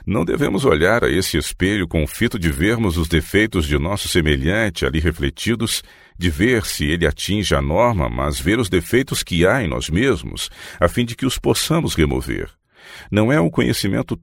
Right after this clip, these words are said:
tudo de que necessitamos. Cumpre-nos seguir a luz.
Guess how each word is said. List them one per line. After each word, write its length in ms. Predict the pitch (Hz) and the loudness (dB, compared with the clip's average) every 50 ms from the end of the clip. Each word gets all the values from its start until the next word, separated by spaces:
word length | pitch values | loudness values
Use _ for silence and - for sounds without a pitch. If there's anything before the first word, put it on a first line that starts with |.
| _ _ - | _ _ -6
tudo 380 | - 170 170 180 156 - 101 | -4 -4 -4 -4 -4 -6 -6
de 140 | 80 85 80 | -4 -4 -4
que 100 | - 90 | -2 -2
necessitamos. 920 | 82 80 80 - 82 76 - 80 - - 64 53 50 50 50 - - - - _ _ _ _ _ _ _ _ _ - | -2 -2 0 -2 -2 -4 -4 -4 -4 -4 -4 -4 -4 -6 -6 -8 -8 -8 -10 _ _ _ _ _ _ _ _ _ -6
Cumpre-nos 520 | - 87 85 82 71 71 67 64 64 - | -2 -2 0 0 0 -2 -2 -2 -2 -4
seguir 440 | - - 64 57 - 71 78 98 90 | -2 -4 -4 -4 -2 -2 0 0 0
a 80 | 78 73 | 0 -2
luz. 640 | 73 65 58 67 67 60 - - - - - - | -4 -6 -6 -6 -8 -6 -4 -4 -4 -4 -4 -6